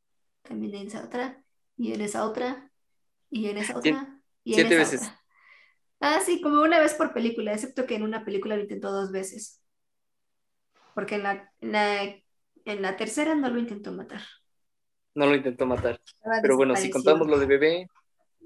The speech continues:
Speaker 2: tienes razón, logró matarlo en la, en el último libro.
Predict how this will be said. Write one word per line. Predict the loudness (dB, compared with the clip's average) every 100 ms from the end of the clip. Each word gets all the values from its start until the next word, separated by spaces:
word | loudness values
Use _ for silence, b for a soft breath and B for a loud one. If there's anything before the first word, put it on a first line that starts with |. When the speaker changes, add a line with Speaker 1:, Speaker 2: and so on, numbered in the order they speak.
| -6
Speaker 2:
tienes | -2 0
razón, | 0 0 2
logró | 4 4
matarlo | 4 4 2 2
en | 0
la, | 0 -2 -6 -10 _ _ _ _ _ _ _ _ _ _ _ _ _ _ _ _ _
en | -8 -4
el | -2
último | -2 0 2
libro. | 2 2 0 -4